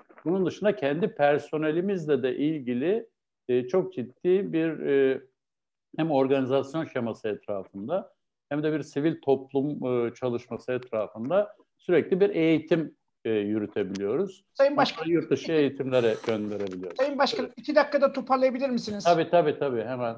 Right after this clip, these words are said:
Speaker 1: hemen. E, dolayısıyla Türkiye'de bu sivil toplumun gelişmesi, hak kümelerinin, e, çok, e, ciddi örgütlenmelerle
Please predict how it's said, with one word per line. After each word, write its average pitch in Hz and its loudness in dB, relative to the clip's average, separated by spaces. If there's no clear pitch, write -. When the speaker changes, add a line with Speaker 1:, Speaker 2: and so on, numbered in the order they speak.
Speaker 1:
hemen. 127 -6
E, 135 4
dolayısıyla 196 2
Türkiye'de 185 0
bu 180 2
sivil 190 -2
toplumun 160 -2
gelişmesi, 135 -2
hak 143 -2
kümelerinin, 147 0
e, 131 0
çok, 151 -4
e, 127 0
ciddi 131 0
örgütlenmelerle 139 2